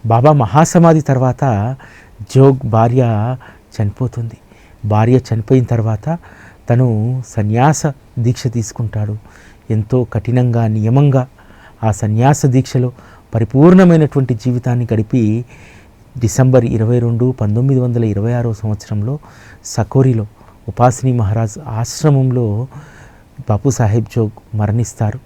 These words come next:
ఇప్పటికీ కూడా బాపు సాహెబ్ జోగ్ సమాధి సకోరిలో, అంటే షిరిడీకి నాలుగున్నర కిలోమీటర్ల దూరంలో ఉన్నటువంటి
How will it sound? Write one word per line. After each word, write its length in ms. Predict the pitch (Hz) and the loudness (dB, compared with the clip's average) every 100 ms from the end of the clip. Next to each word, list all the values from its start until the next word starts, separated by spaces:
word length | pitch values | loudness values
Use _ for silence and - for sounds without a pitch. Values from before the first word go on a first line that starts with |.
| - - - _ | -20 -20 -20 _
ఇప్పటికీ 380 | - - 117 - | -14 -4 -4 -2
కూడా 200 | 117 123 | -2 0
బాపు 320 | 117 104 - | 0 -2 -4
సాహెబ్ 360 | 131 113 104 117 | -6 -4 -4 -4
జోగ్ 220 | - 127 113 | -2 -4 -4
సమాధి 720 | - 107 123 127 117 101 139 - - - - _ - | -6 -2 0 0 -2 -4 -6 -12 -20 -20 -20 _ -18
సకోరిలో, 580 | - 113 - 147 139 123 | -8 -8 0 2 4 2
అంటే 160 | 107 | -2
షిరిడీకి 800 | 113 110 104 127 - 127 107 117 123 | -6 -6 0 0 0 -2 0 0 -2
నాలుగున్నర 840 | 101 104 113 117 - 131 107 104 | -2 -2 -2 -2 -4 -6 -4 -4
కిలోమీటర్ల 580 | - 117 147 156 139 127 | -4 -2 0 0 -2 -4
దూరంలో 460 | 113 117 113 110 | -4 -4 -2 -2
ఉన్నటువంటి 640 | 110 104 110 104 - 196 | -2 -4 -4 -6 0 -2